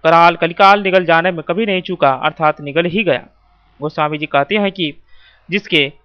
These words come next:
हृदय में रा और म इन दो अक्षरों का बल हुलसता है, उसकी रक्षा श्री राम जी करेंगे। जीव जहान में जायो जहां सु-, तहां तुलसी तिहु दाह दहो हैं,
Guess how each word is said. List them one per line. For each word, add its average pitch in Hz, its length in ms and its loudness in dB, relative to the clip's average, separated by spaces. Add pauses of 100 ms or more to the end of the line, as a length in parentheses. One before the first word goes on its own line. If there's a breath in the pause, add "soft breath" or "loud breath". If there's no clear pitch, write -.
(280)
हृदय 185 260 6
में 143 300 -4 (200)
रा 175 240 6
और 156 240 0
म 170 260 0 (120)
इन 160 100 -8
दो 185 160 0
अक्षरों 165 400 -4
का 147 200 0 (340)
बल 185 180 4
हुलसता 220 460 2
है, 160 220 0 (120)
उसकी 156 200 -6
रक्षा 160 240 -2
श्री 151 160 -8
राम 151 220 0
जी 143 100 -8
करेंगे। 151 420 -4 (1900 soft breath)
जीव 226 260 2
जहान 214 360 2
में 220 120 -4
जायो 185 320 4
जहां 160 480 -2
सु-, 180 200 -10 (220)
तहां 208 260 2
तुलसी 185 380 -2
तिहु 185 260 -4
दाह 175 300 4
दहो 156 340 0
हैं, 160 420 -2